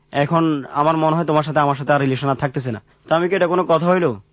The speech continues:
কয়, "আচ্ছা, ঠিক আছে, দেখি আমি কিভাবে এটা ম্যানেজ করা যায়।" রবিবার সকালেও আমাকে বলতেছে, "তুমি যদি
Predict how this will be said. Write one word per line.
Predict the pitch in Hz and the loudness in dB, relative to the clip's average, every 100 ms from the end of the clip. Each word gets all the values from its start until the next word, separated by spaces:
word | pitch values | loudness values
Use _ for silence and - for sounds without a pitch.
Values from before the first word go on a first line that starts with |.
| _ | _
কয়, | 160 185 | 0 2
"আচ্ছা, | 185 185 | 2 0
ঠিক | 175 190 | 0 2
আছে, | 170 | 2
দেখি | 156 170 | 0 2
আমি | 175 | 0
কিভাবে | 175 156 156 | 2 4 4
এটা | 160 | 4
ম্যানেজ | 151 139 | 2 0
করা | 143 147 143 | 0 2 2
যায়।" | 127 113 123 _ - - - - | 0 -6 -18 _ -20 -20 -14 0
রবিবার | 151 208 233 226 | 4 4 4 2
সকালেও | 196 202 226 | 0 0 2
আমাকে | 220 202 196 | 2 2 -2
বলতেছে, | 190 190 190 | -4 -4 -4
"তুমি | 190 190 | 0 2
যদি | 202 214 214 | 2 0 -4